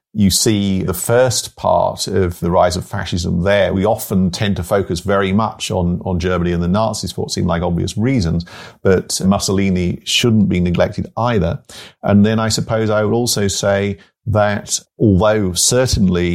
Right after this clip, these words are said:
you're right that the Wall Street crash, which unleashes economic havoc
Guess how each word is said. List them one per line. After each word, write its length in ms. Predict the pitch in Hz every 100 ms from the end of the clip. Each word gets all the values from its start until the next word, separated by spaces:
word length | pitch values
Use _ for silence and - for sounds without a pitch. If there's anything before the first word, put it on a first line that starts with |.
| 90
you're 200 | 101 95
right 380 | 104 113 101
that 160 | 120 110
the 80 | 98
Wall 220 | 90 95
Street 320 | - 92 -
crash, 480 | - 95 92 85 - _ _ _ -
which 400 | 101 92 - -
unleashes 840 | 107 95 98 92 95 90 85 -
economic 460 | 104 92 - 92 101
havoc 540 | - 110 92 92 90